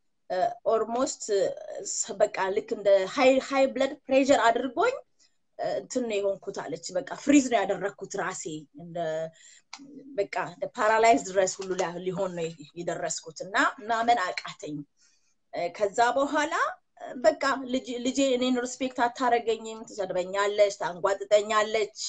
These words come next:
በቃ ያልሆነ ንግግር ነው የምትናገረው።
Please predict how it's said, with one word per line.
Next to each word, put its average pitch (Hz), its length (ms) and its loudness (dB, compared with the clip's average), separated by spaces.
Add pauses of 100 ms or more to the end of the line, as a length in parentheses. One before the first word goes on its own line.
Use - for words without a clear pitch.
(320)
በቃ 196 200 0 (640)
ያልሆነ 254 540 6
ንግግር 277 400 6
ነው 233 100 2
የምትናገረው። 214 840 -2